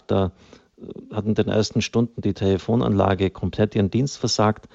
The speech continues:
Äh, am Dienstag zuvor ist auch ein Aussetzer, ein, ein Umsetzer auf dem Nebelhorn ausgefallen und das war auch am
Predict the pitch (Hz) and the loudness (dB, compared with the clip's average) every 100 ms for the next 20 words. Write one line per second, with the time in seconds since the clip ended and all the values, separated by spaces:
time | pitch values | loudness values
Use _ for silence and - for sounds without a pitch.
0 | - - - _ - 107 101 101 127 139 | -20 -20 -20 _ -2 0 2 2 2 2
1 | - 110 - 104 - 113 120 113 101 107 | 2 -2 0 -6 0 2 4 2 -4 -2
2 | 113 120 - 113 - 107 - - 107 104 | 0 0 0 0 0 -2 -2 -6 0 2
3 | 101 95 95 95 101 95 - 135 120 107 | 4 2 0 -2 -4 -4 0 0 2 0
4 | 101 92 101 95 113 123 113 113 92 110 | 0 0 2 4 2 2 2 2 2 -2
5 | - 104 107 110 104 98 - 104 107 104 | -2 -2 2 2 2 0 2 2 4 4
6 | 117 113 101 | 2 2 0